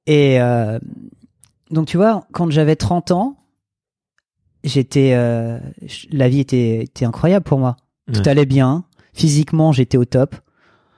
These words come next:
Speaker 1: Euh, bon, à New York, ça, j'avais fait trois heures deux, c'était, c'était pas mal.
Speaker 2: Ouais.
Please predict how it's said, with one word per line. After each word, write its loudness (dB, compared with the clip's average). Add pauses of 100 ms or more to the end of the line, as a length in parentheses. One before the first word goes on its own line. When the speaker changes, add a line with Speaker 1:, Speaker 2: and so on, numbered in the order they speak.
(260)
Speaker 1:
Euh, -2
bon, -2
à 0
New 2
York, 2
ça, -2
j'avais -6
fait -6
trois -6
heures -4
deux, -2
c'était, -14
c'était -6
pas 2
mal. 2 (460)
Speaker 2:
Ouais. -6